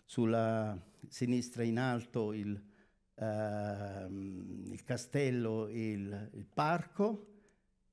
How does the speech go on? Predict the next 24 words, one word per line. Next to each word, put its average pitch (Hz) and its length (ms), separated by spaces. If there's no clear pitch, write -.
e 139 240
qui 170 160
lo 139 140
vediamo 127 720
che 123 200
sta 123 460
crescendo, 165 960
una 117 100
città 127 420
metropolitana, 127 1040
quindi 123 380
vi 117 180
era 117 160
più - 240
interessi, 131 840
più 123 200
spinta, 165 640
più 151 220
urbanizzazione, 120 1200
e 131 120
l'attuale 135 600
urbanizzazione 143 1120
si - 200
è 117 240